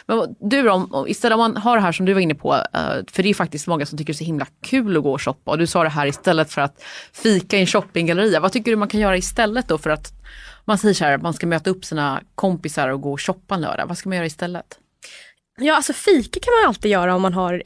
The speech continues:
Speaker 2: liksom ekonomin till att lägga på en latte. Men det är just att, att ofta så, så befinner man sig i, i en miljö där det är mycket kläder.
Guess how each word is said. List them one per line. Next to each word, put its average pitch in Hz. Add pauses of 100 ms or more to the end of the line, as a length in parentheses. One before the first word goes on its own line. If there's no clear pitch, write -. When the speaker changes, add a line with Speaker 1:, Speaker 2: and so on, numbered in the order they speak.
Speaker 2:
liksom -
ekonomin 240
till 185
att 190
lägga 214 (380)
på 214
en 202
latte. 196 (440)
Men 233
det 247
är -
just 285
att, - (120)
att 226
ofta 269
så, 262
så -
befinner 285
man 208
sig 190
i, 185 (160)
i 202
en 196
miljö 240
där 185
det 185
är -
mycket -
kläder. 254